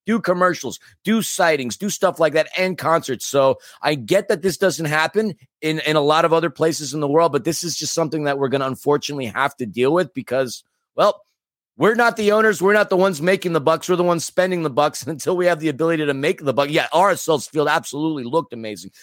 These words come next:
Soccer U S A. But just keep that in mind, folks. Twenty events is not enough to, like, maintain a stadium. You gotta make that money. And as a result of that, we're gonna see more of this pitch situation.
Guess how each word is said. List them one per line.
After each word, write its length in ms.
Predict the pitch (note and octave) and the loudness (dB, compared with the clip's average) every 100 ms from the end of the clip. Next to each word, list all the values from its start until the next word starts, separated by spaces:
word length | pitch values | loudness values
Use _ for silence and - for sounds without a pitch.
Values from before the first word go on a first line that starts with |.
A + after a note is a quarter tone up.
| - | -8
Soccer 340 | - C3 B2 | -2 0 0
U 100 | A#2+ | -4
S 160 | A#2 - | -4 -2
A. 80 | C3 | -2
But 180 | D3 C#3+ | -2 -6
just 160 | - | -8
keep 260 | - A#3 - | -6 -6 0
that 220 | G3+ - | 0 0
in 60 | D3+ | 0
mind, 320 | D3+ E3+ D3+ | 2 2 2
folks. 380 | F3+ F#3 - - _ _ _ _ _ _ _ _ - | 2 2 -4 -16 _ _ _ _ _ _ _ _ -12
Twenty 280 | - D#3+ E3+ | 0 2 4
events 280 | D3 D3 - | 2 0 -2
is 120 | A#2 | 0
not 160 | D3 C#3 | 0 2
enough 180 | C3 | 0
to, 80 | - | 2
like, 160 | A#2+ A2+ | 0 0
maintain 400 | B2 A2+ A#2 A2 | -2 -2 -2 -4
a 60 | |
stadium. 340 | - A#2 A2+ A2+ | -2 -2 0 0
You 80 | A#2 | 0
gotta 180 | B2+ | 0
make 220 | A#2+ A2+ B2 | 0 -2 0
that 160 | A2+ | 0
money. 220 | A2 A2+ | 0 -2
And 60 | A2+ | -2
as 100 | F#2+ | -4
a 60 | A2 | -4
result 320 | F#2 B2 G2 | 0 0 2
of 60 | G#2 | 2
that, 120 | A2 | 0
we're 120 | A2 | 0
gonna 120 | A#2 | -2
see 220 | G#2+ B2 | -2 -4
more 240 | A2+ A2+ A2+ | 0 2 2
of 80 | F#2 | 0
this 100 | - | -10
pitch 300 | - G#2 - | -8 -8 -8
situation. 580 | F2+ - F2 D#2 - | -10 -12 -14 -14 -16